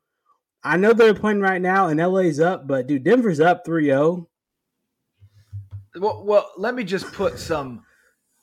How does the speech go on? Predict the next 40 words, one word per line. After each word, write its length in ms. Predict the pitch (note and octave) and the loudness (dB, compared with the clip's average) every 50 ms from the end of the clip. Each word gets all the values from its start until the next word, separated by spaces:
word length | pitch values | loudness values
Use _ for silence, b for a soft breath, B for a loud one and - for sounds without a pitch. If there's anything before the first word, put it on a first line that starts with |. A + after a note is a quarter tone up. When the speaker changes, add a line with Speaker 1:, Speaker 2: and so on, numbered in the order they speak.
| _ _ _ _ - | _ _ _ _ -12
Speaker 2:
a 80 | D3 | -12
pail 400 | - - - F#3 F3 E3 D#3 D3 | -10 -6 -2 0 0 0 0 -2
of 80 | C#3+ C3+ | -4 -4
water 380 | C3+ C#3+ C#3+ C#3 C3 B2+ B2 | -4 -2 -2 -2 -4 -4 -6
on 160 | B2 B2 A#2+ A#2+ | -8 -8 -8 -10
your 140 | A#2 A#2 | -12 -12
hot 320 | A2 B2 B2+ B2+ - - - | -10 -8 -8 -8 -10 -12 -12
take 280 | C3 B2+ B2 A2 G2 | -12 -10 -10 -10 -12
here 200 | - A#2 G#2 G2 | -14 -16 -14 -14
a 60 | G2 G2 | -14 -16
little 220 | G#2 G#2 G2 F#2 | -16 -18 -18 -18
bit. 220 | F2+ F#2 F2+ D#2+ - _ _ _ _ _ _ _ _ _ _ _ _ _ _ _ _ _ _ _ _ - | -20 -18 -20 -20 -20 _ _ _ _ _ _ _ _ _ _ _ _ _ _ _ _ _ _ _ _ -6
This 180 | D3 F#3+ F#3+ G#3+ | -6 -6 -4 -6
is 100 | A3+ F#3+ | -6 -4
why 220 | G3 G#3 F#3+ F#3+ | 0 0 2 2
I 20 | F#3 | 2
don't 200 | F3+ F3+ E3+ E3+ | 0 -2 -2 -2
like 240 | E3 D#3+ D#3 C#3+ D#3+ | 0 0 -2 -4 -6
M 140 | D#3 D3 | -8 -6
V 120 | C#3+ D3+ C#3+ | -6 -6 -6
Ps, 380 | - D#3 G3 F#3+ A#2+ G#2 F#2+ | -6 -8 -8 -8 -10 -12 -14
my 100 | G#2+ G2+ | -16 -16
man, 280 | G#2 G#2 F#2+ G2+ C3 - _ _ _ _ | -16 -18 -18 -20 -20 -20 _ _ _ _
because 400 | - C#3 C#3 - D#3+ D3+ C#3+ C3 | -14 -12 -8 -4 -4 -4 -4 -4
it's 240 | C#3+ D#3+ D3 D3+ - | -6 -10 -8 -8 -6
a 160 | D3 C3 B2+ | -6 -6 -8
voted 640 | A2+ G#2 G2+ - C#3 C#3+ D#3 E3+ F3+ F#3+ G3+ G3 - - | -10 -12 -10 -4 -2 -2 0 0 0 0 -2 -4 -4 -6
on 640 | - D#3 D3+ D3 C#3+ C#3 C#3 C#3 C#3+ C#3+ C#3+ C#3 _ _ _ _ _ _ _ - | -6 -4 -4 -4 -4 -4 -6 -8 -8 -12 -14 -18 _ _ _ _ _ _ _ -12
award. 600 | C3 B2+ B2 B2+ C3+ C#3 C3 A2 F#2+ F2+ F2 - - _ _ _ _ _ _ _ _ _ _ _ _ _ _ - | -10 -10 -10 -8 -8 -8 -8 -8 -8 -12 -16 -20 -20 _ _ _ _ _ _ _ _ _ _ _ _ _ _ -6
And 280 | D#3+ D#3 D3+ D3+ C#3+ C#3+ | -4 -4 -2 -4 -4 -6
you 200 | C#3 F3 G3+ F#3+ | -6 -6 -6 -4
can 180 | F#3+ F#3 D#3 | -4 -6 -8
say, 380 | C#3 - - E3+ D#3+ D#3 D#3 D3+ | -8 -6 -2 0 0 0 0 0
"Oh, 240 | D3 D3+ D3+ D3 D3 | 0 0 0 0 -2
it's 100 | C#3+ - | -4 -6
because 420 | - C#3 - - C#3+ C#3 C3 A2 | -10 -10 -6 -4 -2 -2 -4 -4
he's 240 | B2+ C#3+ C#3+ A#2+ A2+ | -6 -8 -8 -8 -8
white 560 | A2+ B2 B2+ C3 C3 C3 C3 C3 C3 C3 B2+ | -10 -6 -4 -4 -2 -2 -4 -6 -6 -8 -8
or 200 | B2 B2 B2 A#2+ | -10 -10 -10 -10
whatever." 640 | A#2+ C3+ C#3 C3+ C3+ C3 B2+ A#2+ C3+ C3 A#2+ - | -8 -8 -6 -6 -6 -6 -6 -8 -8 -10 -10 -12